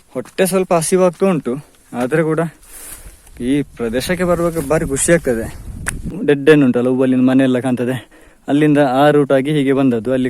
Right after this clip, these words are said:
ಕಾಡಿನೊಳಗಡೆ ಹೋಗಿ ಅಲ್ಲಿ ಸ್ವಲ್ಪ ಫೋಟೋಶೂಟ್ ಎಲ್ಲ ಮಾಡಿ, ಇಲ್ಲೆಲ್ಲ ನೋಡಿ, ಆ ನಂತರ ನಾವು ಇಲ್ಲಿಂದ ಹೀಗೆ ಬಂದಿರೋದು. ಇನ್ನು ಹೀಗೇನೆ ನಾವು ಸ್ಟ್ರೈಟ್ ಮೇಲೆ ಹೋಗ್ಬೇಕು.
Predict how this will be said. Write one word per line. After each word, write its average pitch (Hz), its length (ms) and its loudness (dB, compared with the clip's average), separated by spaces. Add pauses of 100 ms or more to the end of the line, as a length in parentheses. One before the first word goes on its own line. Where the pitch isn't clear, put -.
ಕಾಡಿನೊಳಗಡೆ 127 600 0
ಹೋಗಿ 139 140 -6 (340)
ಅಲ್ಲಿ 139 280 2
ಸ್ವಲ್ಪ 139 300 -2
ಫೋಟೋಶೂಟ್ 131 420 -2
ಎಲ್ಲ 131 100 0 (100)
ಮಾಡಿ, 131 200 -2 (160)
ಇಲ್ಲೆಲ್ಲ 127 260 0 (160)
ನೋಡಿ, 139 200 0 (680)
ಆ 143 40 2 (120)
ನಂತರ 143 220 0 (100)
ನಾವು 139 180 2
ಇಲ್ಲಿಂದ 131 220 0 (100)
ಹೀಗೆ 135 180 0
ಬಂದಿರೋದು. 123 400 0 (800)
ಇನ್ನು 143 200 0
ಹೀಗೇನೆ 151 400 0
ನಾವು 143 160 2 (1000)
ಸ್ಟ್ರೈಟ್ 151 360 0 (100)
ಮೇಲೆ 139 160 2
ಹೋಗ್ಬೇಕು. 120 340 -4